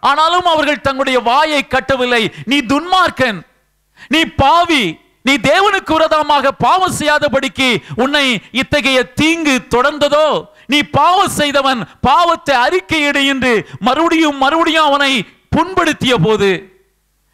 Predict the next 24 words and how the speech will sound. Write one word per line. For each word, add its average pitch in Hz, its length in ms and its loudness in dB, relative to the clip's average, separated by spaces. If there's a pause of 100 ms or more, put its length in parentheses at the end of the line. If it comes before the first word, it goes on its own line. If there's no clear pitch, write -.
(100)
கடைசியாக 190 580 0
ஆண்டவர் 196 500 0
தலையிட்டு 175 880 -2 (400)
அந்த 156 540 -2 (160)
காரியத்தை 190 520 0
முடிவுக்கு 196 480 -2
கொண்டு 175 280 0
வர 160 140 0
விரும்பினவர் 160 720 0 (160)
அவர்களுடைய 160 460 0
நண்பரை 190 400 0
பார்த்து 170 360 -2
சொன்னார். 160 360 -2
அதைத்தான் 151 360 -2
வேதத்துல 160 560 -2
வாசிக்கிறோம். 151 640 -2 (260)
என்ன 165 240 0
சொன்னார்னா, 156 760 0 (180)
"என் 160 200 -4
தாசனாகிய 165 800 0
யாக்கோ-, 170 640 0
யோபு 196 260 2
பேசியது 175 580 -2
போல 156 400 0